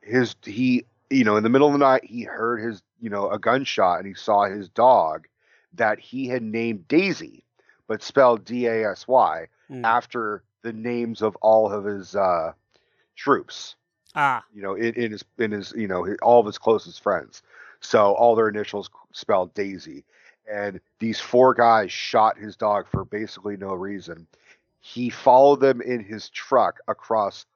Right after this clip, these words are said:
Speaker 1: four counties.
Speaker 2: And fucked them up, I hope.
Speaker 1: No. Right when he was about to fucking, like, you know, get in their face, and, and he br-, and he, he brought two Berettas. Like, he brought two guns to fucking,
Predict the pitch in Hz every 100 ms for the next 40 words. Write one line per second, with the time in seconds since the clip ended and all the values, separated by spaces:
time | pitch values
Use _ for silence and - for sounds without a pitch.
0 | _ _ _ - 131 131 127 - 123 120
1 | 117 80 58 73 - - _ _ - 120
2 | 123 _ _ - 180 _ 147 135 147 147
3 | 120 113 110 131 131 113 _ _ _ _
4 | _ _ _ _ 107 107 87 - - _
5 | _ _ _ _ _ _ 95 107 127 147
6 | 143 135 135 127 120 110 113 113 113 -
7 | 117 110 110 107 95 90 _ _ _ _
8 | _ _ 110 101 90 82 _ - 113 107
9 | 107 98 - 104 104 117 - 101 107 120
10 | 165 170 147 147 139 - _ _ _ 127
11 | 120 _ _ - 151 151 - _ - 170
12 | 160 131 120 117 90 90 - 107 117 120
13 | 110 135 143 - 170 185 180 151 131 -
14 | 123 127 127 123 117 110